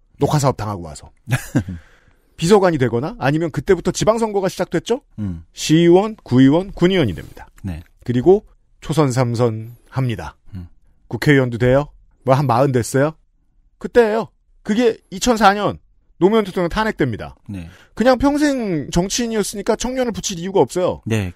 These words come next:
Speaker 2: 큰 메리트가 없는 거예요.
Speaker 1: 다시 한번, 청년 야구인이라고 안 한다고.
Speaker 2: <laughs> 그렇지. 아.
Speaker 1: 노년이면 말해도 돼.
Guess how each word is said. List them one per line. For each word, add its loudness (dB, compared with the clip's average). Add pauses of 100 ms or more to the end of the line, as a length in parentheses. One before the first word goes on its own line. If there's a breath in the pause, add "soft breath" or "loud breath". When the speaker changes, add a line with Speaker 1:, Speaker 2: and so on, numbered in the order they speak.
Speaker 2:
큰 -4
메리트가 -2
없는 2
거예요. 0
Speaker 1:
다시 2
한번, 0
청년 0
야구인이라고 2
안 -4
한다고. 6
Speaker 2:
<laughs> -6
그렇지. -2
아. 0
Speaker 1:
노년이면 6
말해도 4
돼. 2